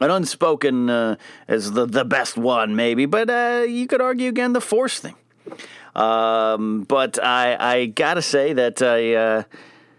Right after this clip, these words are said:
I love talking to different people about what gets them. Yeah, everyone knows that, uh, the, the Return of the Jedi lightsaber fight, Luke, Vader, Luke jumping out, the chorus coming up.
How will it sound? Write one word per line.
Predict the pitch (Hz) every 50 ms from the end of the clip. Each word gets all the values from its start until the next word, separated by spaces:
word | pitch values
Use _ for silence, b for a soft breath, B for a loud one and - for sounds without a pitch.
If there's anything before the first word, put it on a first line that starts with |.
| B B B B B B B B B
I | - 127
love | 131 147 165 175 151 139 - - -
talking | - - 151 156 143 - 160 135
to | 123
different | 95 - 135 131 - 135 123 -
people | - 123 113 - 107 107
about | 90 85 101 95
what | 95 101 95 -
gets | - 98 -
them. | 95 101 107
Yeah, | 113
everyone | 113 131 131 120 123 117 113 110
knows | 113 113 110 104 85
that, | 107 104 82
uh, | 104 101 95 95 95 82 87 - _
the, | - 64 65 73
the | 73 98 104 101
Return | 104 95 - 123 117 113
of | 107
the | 104
Jedi | 90 - 110 107 107 104 101 101
lightsaber | 98 104 104 101 - - 107 90 101 95
fight, | - 107 104 98 -
Luke, | - 104 107 110 107 98 - - -
Vader, | - 95 85 98 110 107 107 107 104 95 90 - _ - _ _
Luke | - 110 107 110 104 90
jumping | - - 110 104 98 110
out, | 104 101 104 104 101 - _ _ _ _ - -
the | -
chorus | - - - 107 107 107 104 -
coming | - - 107 104 101 104
up. | 104 101 -